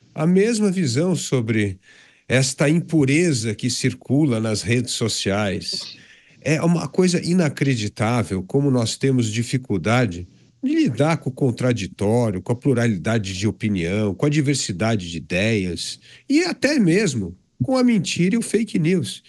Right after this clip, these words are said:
Isso é bom, que cria casca em todos nós pra apurar um pouco melhor os fatos.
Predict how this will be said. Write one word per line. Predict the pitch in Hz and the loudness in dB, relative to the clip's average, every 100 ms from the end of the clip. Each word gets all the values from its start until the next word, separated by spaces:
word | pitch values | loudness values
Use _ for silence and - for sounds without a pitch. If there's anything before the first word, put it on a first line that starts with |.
| - - _ - | -20 -20 _ -2
Isso | 294 - | -2 2
é | 233 | 0
bom, | 104 151 214 | 2 2 2
que | 135 151 | 0 -4
cria | 143 220 247 | -2 -2 -2
casca | - - 185 185 - - 110 - | -4 0 0 0 -6 -4 -4 0
em | 135 | 0
todos | 127 175 208 135 104 | 2 2 2 0 0
nós | 117 175 139 - - - - - _ - | 0 0 -2 -6 -12 -20 -20 -20 _ -2
pra | 233 | 0
apurar | 214 233 175 202 | 2 2 2 2
um | 185 | 0
pouco | - 214 233 | 0 -2 2
melhor | 220 156 170 208 | 2 4 2 0
os | 208 | -2
fatos. | - 147 165 - - - | -2 -2 -2 -6 -14 -14